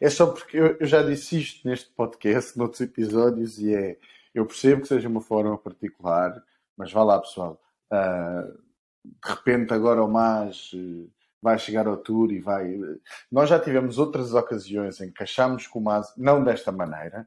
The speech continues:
é verdade, a forma de correr é mesmo uma surpresa, mas bons resultados no final da época na Vuelta não é inédito para o Mas. Daí a fazer,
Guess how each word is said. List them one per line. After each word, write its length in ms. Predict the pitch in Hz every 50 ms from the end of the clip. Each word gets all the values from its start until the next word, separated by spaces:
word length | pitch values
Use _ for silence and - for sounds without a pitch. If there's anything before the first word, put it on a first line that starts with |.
| _ _
é 60 | 92
verdade, 380 | 92 87 87 82 90 98 110 117
a 40 | 113
forma 300 | - 123 123 131 135 131
de 60 | 135
correr 220 | - - 123 123 117
é 60 | 110
mesmo 340 | 110 120 135 139 123 113 117
uma 100 | 113 113
surpresa, 640 | - - 110 90 - 87 92 87 87 87 104 107 - _ _ _ _ _ _ _ _ -
mas 180 | 113 113 107
bons 300 | - - 139 151 151 135
resultados 760 | 104 95 117 131 135 131 - 139 131 123 113 104 - - - _ 95
no 80 | 92
final 320 | - _ 113 113 117 110 107
da 100 | 117 117
época 260 | 120 117 - - 92
na 140 | 95 98 95
Vuelta 500 | - 107 110 120 135 143 139 143 147 131
não 240 | 117 107 107 120
é 260 | 123 120 110 95 - _ _ _ _ _
inédito 400 | 92 90 90 87 80 73 73 71 _ _
para 120 | - 85 87
o 60 | 78
Mas. 200 | 71 67 - _ _ _ _ _ _ _ _ _ _ _ _
Daí 360 | - 110 110 117 123 135 139 135
a 40 | 135
fazer, 720 | 135 131 120 110 131 135 135 139 135 131 107 95 90 90